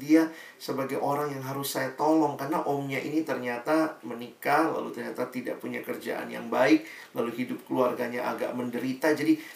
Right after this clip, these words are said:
dia bilang, "Ternyata Tuhan mengubahkan cara saya memandang dia." Dan akhirnya hari itu dia bilang, "Saya merasa saya sudah lepas. Tuhan menolong saya bisa mengampuni." Dan itu pergumulannya panjang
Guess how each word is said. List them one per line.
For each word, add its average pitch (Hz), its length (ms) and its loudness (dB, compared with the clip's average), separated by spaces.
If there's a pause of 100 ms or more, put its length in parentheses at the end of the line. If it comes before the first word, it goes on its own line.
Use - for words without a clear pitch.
(140)
dia 165 160 4
bilang, 175 320 2 (240)
"Ternyata 165 400 0
Tuhan 180 320 0
mengubahkan 156 800 4
cara 135 320 -4
saya 135 320 -4
memandang 123 720 -2
dia." 135 400 0 (400)
Dan 131 240 -4
akhirnya 143 400 -2
hari 151 320 -2
itu 160 160 2
dia 127 80 0
bilang, 139 320 -6
"Saya 180 400 -6 (240)
merasa 156 400 -4
saya 170 180 -6
sudah 131 300 -6
lepas. - 560 -8 (420)
Tuhan 151 320 -4
menolong 139 400 -4
saya 135 320 -2
bisa 123 240 -4
mengampuni." 117 720 -8 (720)
Dan 180 240 0
itu - 160 -2
pergumulannya 135 640 0
panjang 131 400 0